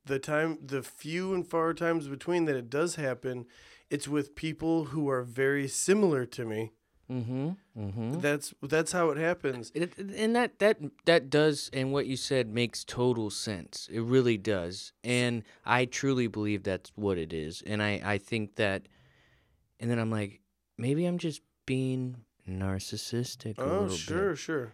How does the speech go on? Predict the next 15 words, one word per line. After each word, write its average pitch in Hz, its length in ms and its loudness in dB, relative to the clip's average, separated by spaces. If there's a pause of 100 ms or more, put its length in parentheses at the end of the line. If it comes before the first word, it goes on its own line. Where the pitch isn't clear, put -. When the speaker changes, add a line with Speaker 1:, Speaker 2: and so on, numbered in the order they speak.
Speaker 2:
Maybe 110 320 4
I 101 40 4
have 107 200 0
a 104 60 2
bit 104 200 2
of 101 180 2
a 98 280 2 (440)
neurosis." 101 1040 -2
Speaker 1:
Ooh, 156 720 -2
which 147 240 -4
is 127 320 -2 (340)
not 151 300 -2
the 131 80 -10
same 117 260 -2
thing. 104 360 -10